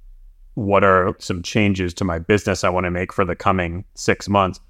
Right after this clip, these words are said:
looking at data from two years ago is, is going to be largely irrelevant. I-, it's okay if my data isn't up to the second. It's okay if my data is delayed by a week. But it, it's a question of accurate timeliness rather than precisely up to the minute.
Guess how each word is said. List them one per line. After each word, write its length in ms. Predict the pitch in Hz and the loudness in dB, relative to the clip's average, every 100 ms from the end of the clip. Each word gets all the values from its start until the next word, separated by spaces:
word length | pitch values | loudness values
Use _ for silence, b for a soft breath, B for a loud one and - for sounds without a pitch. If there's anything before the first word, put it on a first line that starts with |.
| - - | -4 0
looking 240 | 117 107 | 2 2
at 100 | 90 | 2
data 300 | 104 95 85 | 2 2 0
from 280 | - 90 - | -2 -4 -4
two 180 | - 92 | -6 -2
years 260 | 90 92 | 0 0
ago 280 | 87 85 80 | 0 -2 -4
is, 200 | 80 - | -8 -8
is 160 | 110 87 - | -10 -10 -6
going 180 | - 85 | -2 -2
to 140 | - 90 | -2 -4
be 140 | 82 | -6
largely 460 | 85 87 - 104 - | -8 -10 -10 -10 -8
irrelevant. 720 | 104 104 98 85 85 82 - _ - _ - | 0 2 2 0 -4 -8 -16 _ -20 _ -12
I-, 80 | - | 0
it's 180 | 151 113 | 2 4
okay 300 | 110 - 120 | 2 4 2
if 100 | 98 | 4
my 120 | 113 | 2
data 300 | 98 98 95 | 2 2 0
isn't 240 | 107 98 - | -2 -2 -2
up 120 | 98 | -2
to 80 | 98 | -4
the 100 | 90 | -4
second. 360 | - 113 98 87 | 0 0 0 -2
It's 100 | 101 | 0
okay 200 | 90 101 | 2 2
if 100 | 90 | 2
my 140 | 90 | 0
data 200 | 95 90 | 2 0
is 60 | 85 | 0
delayed 340 | 92 90 87 | 0 0 0
by 160 | 87 82 | -2 -2
a 140 | 95 | -4
week. 480 | 85 95 87 - - - - _ _ | -4 -6 -8 -14 -20 -20 -20 _ _
But 380 | 107 90 80 - - - | 0 2 0 -12 -20 -6
it, 120 | 104 113 | -2 0
it's 140 | 110 | 0
a 60 | 120 | 2
question 280 | 123 107 101 | 2 2 -2
of 120 | - _ _ _ _ | -6 _ _ _ _
accurate 500 | 131 127 - 127 123 | 0 2 4 4 4
timeliness 540 | - 123 120 113 110 113 | 0 2 2 2 2 4
rather 260 | 101 95 | 2 2
than 180 | 101 95 | 0 -2
precisely 720 | - 104 - 98 95 - 104 | -2 -2 0 -2 0 0 -2
up 180 | 95 - | -2 -6
to 100 | 104 | -8
the 120 | - - | -10 -14
minute. 440 | 98 - - - | -20 -20 -20 -20